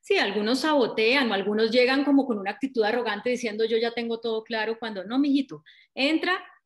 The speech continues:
haz silencio, escucha, piensa y después te oímos con tus críticas, pero primero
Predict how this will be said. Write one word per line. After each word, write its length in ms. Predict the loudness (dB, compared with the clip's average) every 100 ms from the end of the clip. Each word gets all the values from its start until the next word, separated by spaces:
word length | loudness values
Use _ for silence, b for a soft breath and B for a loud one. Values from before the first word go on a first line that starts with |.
| _
haz 220 | -2 -2 0
silencio, 640 | 0 2 2 2 -2 -4
escucha, 720 | -6 -8 -4 -2 0 -2 -2
piensa 340 | 0 0 0 -4
y 40 |
después 380 | -6 -10 -10 -10
te 120 | -4
oímos 420 | -2 0 -2 -4
con 260 | -2 0 2
tus 200 | 0 0
críticas, 600 | 0 0 0 -2 -8 -6
pero 240 | -2 -2 -2
primero 540 | -4 -2 0 -2 -4